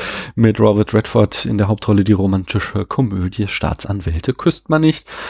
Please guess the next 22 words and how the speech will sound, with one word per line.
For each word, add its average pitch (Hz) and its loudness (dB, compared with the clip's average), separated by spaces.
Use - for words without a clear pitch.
Und, 175 4
äh, 135 6
neunzehnhundertachtundachtzig, 127 2
äh, 120 2
baute 117 2
er 107 4
sich - -4
dann 113 2
ein 104 0
zweites 101 0
Standbein - 0
auf, 117 2
indem 107 2
er 104 2
den 104 0
Actionstar 98 0
Arnold 104 4
Schwarzenegger 73 -2
ins 95 2
Comedy-Genre 95 4
rein, 95 2
äh, 101 2